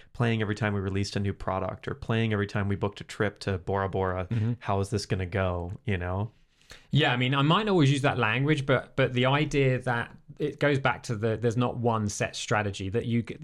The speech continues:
Speaker 2: the, the, there's fun in the recipe. You know, I use the word recipe a lot because I love cooking, and I think that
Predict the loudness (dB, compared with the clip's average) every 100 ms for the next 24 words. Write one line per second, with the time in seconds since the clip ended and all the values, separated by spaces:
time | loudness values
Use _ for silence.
0 | -6 -4 -4 -6 -8 -2 2 2 0 2
1 | 4 4 2 2 -2 -4 -6 -6 -6 -16
2 | _ -2 0 2 4 4 2 0 0 2
3 | 0 -2 -4 -4 -2 -2 -4 -4 -2 -4
4 | -8 -6 0 2 0 -2 -4 -2 -2 0
5 | -2 0 -2 -4 -12 -20 -20 -20 -20 -8
6 | 2 4 2